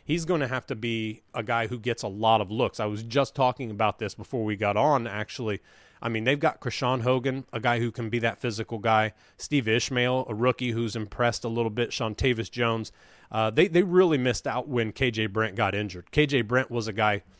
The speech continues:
who people thought, you know, well, he made the, uh, active roster late in last season after Krishawn Hogan went down with his injury, and he looked okay.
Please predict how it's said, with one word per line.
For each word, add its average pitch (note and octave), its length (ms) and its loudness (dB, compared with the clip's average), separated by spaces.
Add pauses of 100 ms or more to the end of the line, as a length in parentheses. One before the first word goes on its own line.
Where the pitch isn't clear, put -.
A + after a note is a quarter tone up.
(240)
who C#3+ 140 4
people C#3 340 0
thought, A#2 380 2
you D3+ 100 -6
know, A#2 120 2
well, A#2 180 4
he B2 100 0
made D3 240 0
the, B2+ 220 0 (340)
uh, G#2+ 220 4
active A#2+ 300 0
roster A2 360 0
late A2 240 0
in A#2+ 100 -8
last G2+ 300 0
season G2+ 540 -6
after G#2+ 260 -2
Krishawn A2 420 -4
Hogan G#2 340 -2
went G2+ 180 -6
down G#2 220 0
with F#2+ 120 -8
his C#3 220 0
injury, G#2+ 440 -4 (300)
and F#3 100 -2
he G#3 60 2
looked F3 240 0
okay. G#2+ 440 -2